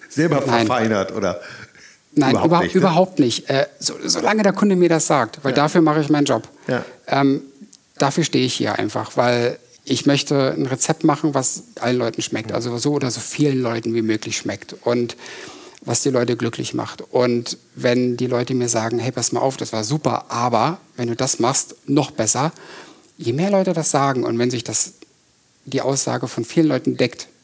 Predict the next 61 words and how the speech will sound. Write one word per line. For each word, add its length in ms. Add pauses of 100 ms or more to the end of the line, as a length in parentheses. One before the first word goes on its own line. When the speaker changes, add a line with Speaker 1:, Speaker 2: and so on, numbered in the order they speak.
(280)
Speaker 2:
nehme 260
ich 80
das 180
an 180
und 120
bin 160
super 240
happy, 340
weil 100
dann 280 (720)
habe 220
ich 120
mal, 120
kann 140
ich 120
meinen 120
Job 160
noch 100
besser 300
machen. 200
Speaker 1:
Ja. 200 (180)
Speaker 2:
Genau. 340 (120)
Speaker 1:
Ja. 180 (300)
Gibt's 320
denn 160
hier 260
eigentlich 340
für 280
die, 440
fürs 300
Team, 320
für 160
die 80
Belegschaft, 640
nun 100
gut, 160
sind, 220 (260)
aktuell 340
sind 140
wir 120
viel 340
im 200
Homeoffice. 680
Du 100
musst 220
Speaker 2:
Ja. 80
Speaker 1:
ja 60
hier 220
sein, 160
du 80
musst 200
ja 80
in 80
die 80
Küche, 320
oder 120
gibt's 200
bei 100
dir 160
auch 60
Homeoffice? 500